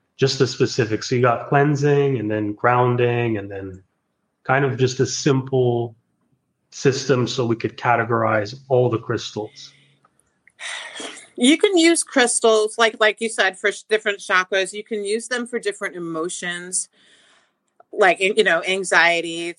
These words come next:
Speaker 2: to bring in peace, love, um, inner harmony, s-, um, depression. Like, you can use them for all different things. You can use them also medically. There are different crystals that can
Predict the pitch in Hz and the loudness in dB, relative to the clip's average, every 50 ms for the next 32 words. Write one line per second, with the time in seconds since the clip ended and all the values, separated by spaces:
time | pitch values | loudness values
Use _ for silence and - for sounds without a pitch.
0 | - - 196 170 - 180 180 180 180 180 175 175 185 185 - - 220 196 185 180 | -10 -12 -12 -6 -4 -2 -2 -2 -2 -4 -6 -6 -8 -10 -10 -8 -6 -6 -4 -6
1 | 180 175 - - - - 190 180 170 170 170 170 175 175 170 - - - 180 170 | -6 -6 -8 -10 -12 -6 0 2 4 4 4 2 2 0 -4 -12 -12 -8 -6 -4
2 | 165 160 156 180 190 _ - 233 233 240 240 226 220 240 240 233 233 233 233 233 | -4 -6 -8 -12 -10 _ -2 0 2 2 0 0 -2 0 2 2 2 0 -2 -4
3 | 226 220 220 214 208 208 208 208 208 - - - - - 220 208 - 196 190 190 | -4 -4 -4 -4 -4 -4 -6 -8 -8 -10 -10 -8 -6 -6 -4 -4 -4 -4 -2 -2
4 | 185 180 180 185 185 180 - - - - _ _ _ _ _ _ _ _ _ _ | -2 -4 -4 -8 -10 -6 -4 -4 -4 -4 _ _ _ _ _ _ _ _ _ _
5 | _ _ _ _ _ _ _ _ _ _ _ _ _ _ _ _ _ _ _ _ | _ _ _ _ _ _ _ _ _ _ _ _ _ _ _ _ _ _ _ _
6 | 190 175 208 214 - - 226 208 214 - - 226 202 202 214 196 202 - - 233 | -6 -4 -4 -4 -2 0 2 2 2 2 2 2 2 4 4 2 0 0 -2 -4
7 | 254 - 320 247 247 254 277 277 - 294 247 240 233 - 226 - 190 202 202 190 | -2 0 0 0 2 0 0 0 2 2 0 2 2 0 0 2 2 2 2 0
8 | 202 - - 202 202 202 202 190 190 202 202 220 214 - - 240 214 202 202 214 | -2 -4 -4 -4 -2 -2 -2 -2 -2 -4 -6 -8 -8 -6 -4 -4 -2 0 0 0
9 | 240 302 285 - 285 220 220 - - 196 202 208 - - 214 185 180 175 175 170 | 0 0 0 0 -2 -2 -2 0 0 2 2 2 2 0 0 -2 -2 0 2 2
10 | 170 170 196 214 - 226 226 233 233 247 254 220 208 190 185 190 - 185 185 190 | 2 2 0 -2 -2 0 2 2 2 0 -2 0 0 2 2 2 0 0 0 0
11 | 190 208 202 - 220 202 - - 214 196 190 - - 208 196 196 196 - - 190 | -2 -4 -6 -6 -8 -12 -8 -6 -6 -6 -4 -4 -4 -4 -4 -4 -6 -4 -2 0
12 | 160 175 - - 196 170 170 | 0 0 -2 -6 -12 -12 -8